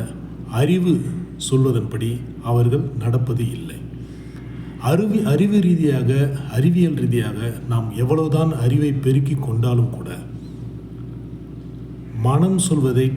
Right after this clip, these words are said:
கேட்கும்போதுதான் மனிதன் சரியான மனிதனாக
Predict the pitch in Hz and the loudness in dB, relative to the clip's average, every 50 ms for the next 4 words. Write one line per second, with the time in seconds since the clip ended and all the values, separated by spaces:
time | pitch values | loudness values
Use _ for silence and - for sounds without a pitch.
0 | - - - 123 127 135 - - 143 127 113 110 101 92 - - - 175 - - | -4 -4 0 0 0 0 0 0 0 0 0 0 -2 -4 -6 -8 -8 -8 -10 -10
1 | - - - - - - - - - - - - - - - - - - - - | -12 -12 -12 -12 -12 -12 -12 -12 -12 -12 -12 -12 -12 -14 -14 -14 -14 -14 -12 -12
2 | - - - - - - 123 120 131 135 135 135 135 131 - - - - - - | -12 -12 -12 -12 -10 -4 2 2 4 4 4 4 2 2 0 -2 -4 -6 -8 -8
3 | - - - - - - - - - - - - - - - - - 131 131 131 | -10 -12 -14 -14 -14 -14 -14 -14 -14 -14 -14 -14 -8 -6 -4 0 2 2 4 4
4 | 156 165 160 156 151 156 143 123 123 120 113 107 107 107 107 110 127 | 4 4 4 2 2 2 4 4 4 4 4 4 0 -2 -4 -6 -6